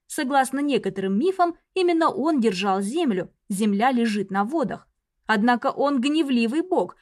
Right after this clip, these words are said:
и по его воле происходили штормы и землетрясения, он колебал землю. Согласно некоторым поверьям, он создал лошадей и укротил их, поставив на службу людям, поэтому его почитали и как бога коневодства.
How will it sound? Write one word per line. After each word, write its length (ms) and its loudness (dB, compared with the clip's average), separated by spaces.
и 100 0
по 100 -2
его 220 2
воле 320 2
происходили 640 -2
штормы 520 0
и 160 -4
землетрясения, 1000 -2
он 220 0
колебал 500 2
землю. 460 -6
Согласно 540 0
некоторым 520 0
поверьям, 580 0
он 180 -2
создал 480 -2
лошадей 540 -2
и 120 -6
укротил 580 -2
их, 180 -4
поставив 520 -4
на 120 -2
службу 400 -2
людям, 440 0
поэтому 460 0
его 200 -2
почитали 580 -2
и 180 -4
как 300 -2
бога 360 0
коневодства. 760 -4